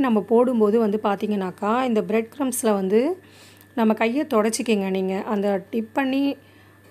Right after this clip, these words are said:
அதை அது மேலே வச்சுட்டு, நம்ம கையை நல்லா தொடச்சிட்டு, அதுக்கப்புறமா பிரெட்டை வந்து அது மேலே வந்து ஸ்ப்ரெட் பண்ணி விடுங்க. ஏன்னா, அந்த பிரெட் க்ரம்ப்ஸில் வந்து பார்த்தீங்கன்னாக்கா, ஈரம் இருந்தது அப்படின்னாக்கா, நெக்ஸ்ட்டு நம்ம அது மேலே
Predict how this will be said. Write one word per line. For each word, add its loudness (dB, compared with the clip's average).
அதை 2
அது 2
மேலே 2
வச்சுட்டு, -2
நம்ம -2
கையை 0
நல்லா 0
தொடச்சிட்டு, -2
அதுக்கப்புறமா -2
பிரெட்டை 0
வந்து 0
அது 0
மேலே 0
வந்து -4
ஸ்ப்ரெட் -4
பண்ணி 0
விடுங்க. -2
ஏன்னா, 0
அந்த 2
பிரெட் -2
க்ரம்ப்ஸில் 0
வந்து 2
பார்த்தீங்கன்னாக்கா, -2
ஈரம் 0
இருந்தது 0
அப்படின்னாக்கா, -2
நெக்ஸ்ட்டு -2
நம்ம 0
அது 2
மேலே 4